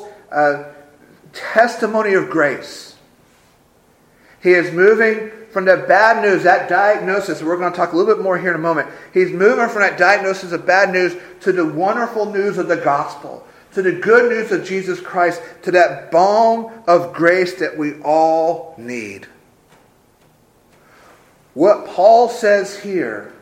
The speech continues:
changes eternity for us.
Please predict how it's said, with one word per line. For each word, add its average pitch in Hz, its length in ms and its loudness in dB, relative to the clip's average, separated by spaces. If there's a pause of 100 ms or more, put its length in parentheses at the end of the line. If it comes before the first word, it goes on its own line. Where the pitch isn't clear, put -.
(680)
changes 175 720 -8
eternity 156 960 -10 (240)
for 123 320 -8
us. - 440 -20